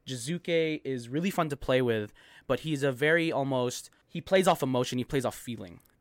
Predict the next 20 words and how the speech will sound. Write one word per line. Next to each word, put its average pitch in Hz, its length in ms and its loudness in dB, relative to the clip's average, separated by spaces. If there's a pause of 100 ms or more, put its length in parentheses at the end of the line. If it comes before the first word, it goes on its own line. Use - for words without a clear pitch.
He's 180 240 -4
very, 180 220 6
very 175 240 6
almost 151 580 0
random 151 400 6
with 147 100 2
some 156 80 -2
of 143 60 0
the 131 80 -2
plays 131 280 0
that 120 80 -4
he 120 40 -4
does 113 160 -2
'cause 151 100 -6
he 151 60 -4
just 135 140 -4
go-, 139 80 0
goes 131 240 -6
off 107 100 -2
feeling. 110 400 -6